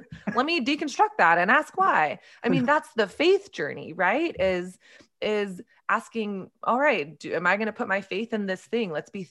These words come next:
Speaker 1: thoughtful about that."
Speaker 2: Mm. Totally. So good. Thank you. Now, I know when you say normalizing doubt, the, the pastoral mind over here is like, "Ooh," you know, like, which I know what you mean when you say this. I'm like, "Yeah, no, totally." But,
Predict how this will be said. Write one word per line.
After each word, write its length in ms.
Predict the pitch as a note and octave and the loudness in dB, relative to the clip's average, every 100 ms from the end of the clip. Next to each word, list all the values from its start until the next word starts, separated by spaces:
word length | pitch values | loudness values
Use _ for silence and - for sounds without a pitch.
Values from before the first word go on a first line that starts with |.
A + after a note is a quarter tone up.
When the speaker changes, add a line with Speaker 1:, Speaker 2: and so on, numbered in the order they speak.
| _ | _
Speaker 1:
thoughtful 480 | G3 G3 - E3+ C#3 | -4 -2 -4 -10 -8
about 320 | - - - | -4 -4 -4
that." 300 | - - - - _ _ D#2 | -6 -6 -6 -12 _ _ -10
Speaker 2:
Mm. 360 | D#2+ D2+ D#2 - _ _ - _ - | -8 -10 -14 -20 _ _ -20 _ 4
Totally. 440 | A2 G#2 F2 D2 - | 4 6 2 -2 -6
So 240 | - G2+ | 0 0
good. 240 | F2+ E2 G#2 | 2 -2 -2
Thank 180 | G#2 | -2
you. 180 | F#2+ D#2+ - - - | -2 -6 -8 -20 -2
Now, 140 | A2+ A#2 | 4 6
I 40 | |
know 140 | C#3+ | 8
when 140 | D3+ D3+ | 8 8
you 100 | D3+ | 6
say 220 | D3+ C3+ | 6 6
normalizing 580 | B2 B2 B2 A#2 G#2+ E2+ | 6 6 6 4 0 0
doubt, 460 | G#2 G2 F#2 - - _ - | 2 2 0 -8 -20 _ -4
the, 580 | G2+ G2 F#2 F2+ F2 - _ _ _ _ _ - | 2 4 4 2 0 -4 _ _ _ _ _ -10
the 140 | G2 | -8
pastoral 480 | F#2+ G#2+ - A#2 A2+ | -4 -4 0 4 6
mind 400 | G#2+ G2+ G2+ G2 | 6 4 4 2
over 160 | F#2 G2 | 0 2
here 160 | G#2 | 0
is 80 | F#2 | 0
like, 160 | G2 G#2 | 0 2
"Ooh," 500 | B2+ D3 D3 F#2 - - _ _ _ _ _ | 4 6 6 4 0 -6 _ _ _ _ _
you 100 | G#2 | -2
know, 240 | G2 F#2 G2 | -2 -2 0
like, 220 | A#2 - | -2 2
which 400 | C3+ C3 - - _ _ _ _ _ - | 2 2 -2 -10 _ _ _ _ _ 2
I 100 | D#3 | 6
know 100 | G#3 | 6
what 80 | |
you 100 | E3+ | 6
mean 200 | C#3 F3 | 6 6
when 80 | D3+ | 6
you 60 | B2 | 6
say 140 | D#3 | 4
this. 140 | D3 B2+ | 2 2
I'm 60 | |
like, 160 | A2 G#2 | 0 0
"Yeah, 140 | E3 | 0
no, 120 | B2 A2+ | 0 0
totally." 320 | - B2+ A2 | -2 0 0
But, 300 | G#2+ G#2+ | 2 0